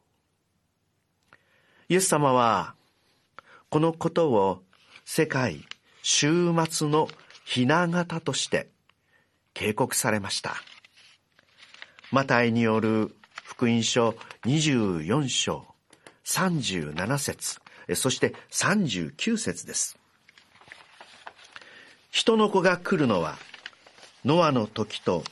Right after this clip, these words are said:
同じだからである。そして洪水が襲ってきて、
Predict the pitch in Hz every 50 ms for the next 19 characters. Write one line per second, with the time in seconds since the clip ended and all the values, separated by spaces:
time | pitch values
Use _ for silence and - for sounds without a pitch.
0 | - - - 85 95 117 143 143 160 160 165 160 160 - 143 127 113 101 90 92
1 | 80 76 73 67 - - _ _ _ _ _ _ _ _ _ _ _ _ _ _
2 | _ - - _ _ _ _ _ _ _ - 107 - 147 135 - - - 123 120
3 | 113 107 - - _ _ _ _ _ _ _ _ _ _ - - 127 139 151 127
4 | 139 143 139 135 127 127 117 107 101 - _ _ _ _ _ _ _ - 90 -
5 | - 127 113 - - _ _ - 101 - - - - 85 -